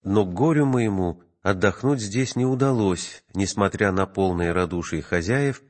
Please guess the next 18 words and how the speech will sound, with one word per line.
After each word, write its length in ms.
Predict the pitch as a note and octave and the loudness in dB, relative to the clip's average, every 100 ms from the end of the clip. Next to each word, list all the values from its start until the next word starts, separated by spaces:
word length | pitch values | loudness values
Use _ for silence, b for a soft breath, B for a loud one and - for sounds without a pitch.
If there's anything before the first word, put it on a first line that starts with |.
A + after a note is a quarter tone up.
| b b b _ | b b b _
так 200 | A#2 A#2 | 0 2
как 160 | A#2+ - | 0 -2
всю 240 | - A#2 | -2 0
ночь 300 | A#2 C3+ - | 0 -2 0
я 100 | A2+ | 0
не 120 | A2 | 2
могла 360 | G#2+ G#2 G#2+ A2+ | 2 0 0 0
уснуть 800 | - G2+ - G#2 A2 C#3 - - | -2 -8 -6 -2 0 -2 -4 -6
от 200 | G2+ - | -6 -2
терзавших 760 | A2 F2+ E2 A2+ B2 - A2 - | -2 0 0 0 0 -6 -8 -4
и 100 | G#2+ | -4
беспокоивших 920 | F#2 G2+ - F#2 - B2 A2+ - G#2 G#2 | -2 -4 -2 -4 0 0 0 -4 -8 -2
меня 380 | G2 G2+ G2+ - _ _ | 0 2 0 -4 _ _
насекомых. 800 | G#2+ A2+ A2+ - - C2 B1+ _ _ _ _ _ _ _ b b b - | -2 -2 -4 -6 -12 -14 -14 _ _ _ _ _ _ _ b b b -2
На 180 | G#2 A#2 | 2 2
силу 360 | - F#3+ F3+ | 0 0 2
дождались 500 | D3+ B2 A2+ A2+ A#2+ | 0 0 0 0 -2
рассвета. 640 | G#2+ G2+ - E2+ D2 - | -2 -2 -4 -4 -4 -8